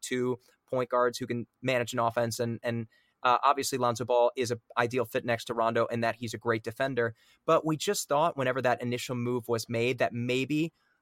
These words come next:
Lonzo Ball was on the move and Jonathan Isaac was an ideal fit in that he can play the five next to LeBron James. That's what we think. That's what we think he's gonna develop into, is kind of a, a lockdown defender, uh, a help, uh, rim protector,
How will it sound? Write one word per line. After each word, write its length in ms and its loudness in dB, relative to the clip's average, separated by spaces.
Lonzo 380 0
Ball 380 6
was 320 2
on 200 0
the 60 -2
move 520 -2
and 240 0
Jonathan 400 0
Isaac 400 0
was 320 0
an 80 -8
ideal 440 -2
fit 440 0
in 120 -4
that 200 0
he 160 -8
can 100 -8
play 160 -2
the 100 -4
five 380 0
next 280 -4
to 80 -8
LeBron 260 0
James. 180 -4
That's 200 -2
what 100 2
we 200 0
think. 200 -6
That's 200 -2
what 120 -2
we 180 -14
think 160 -6
he's 140 -10
gonna 160 -4
develop 480 0
into, 480 -2
is 180 0
kind 220 0
of 100 2
a, 220 4
a 80 2
lockdown 500 2
defender, 560 2
uh, 240 2
a 60 0
help, 360 0
uh, 360 4
rim 220 -2
protector, 640 -2